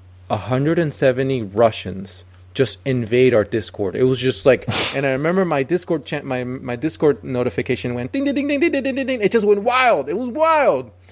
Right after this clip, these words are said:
Speaker 1: And all of a sudden, it felt like I had, had opened Pandora's box.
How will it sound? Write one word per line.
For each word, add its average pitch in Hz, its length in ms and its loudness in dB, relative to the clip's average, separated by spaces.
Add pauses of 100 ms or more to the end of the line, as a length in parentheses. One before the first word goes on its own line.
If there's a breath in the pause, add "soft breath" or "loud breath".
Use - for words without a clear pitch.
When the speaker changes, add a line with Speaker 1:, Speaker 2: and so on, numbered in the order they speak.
(320 soft breath)
Speaker 1:
And 170 160 -2
all 190 260 4
of 214 80 2
a 214 60 2
sudden, 208 300 2
it 160 220 0
felt 190 240 2
like 196 160 2
I 180 100 4
had, 156 100 -2
had 139 200 -6
opened 190 400 0
Pandora's 170 520 -2
box. - 560 -2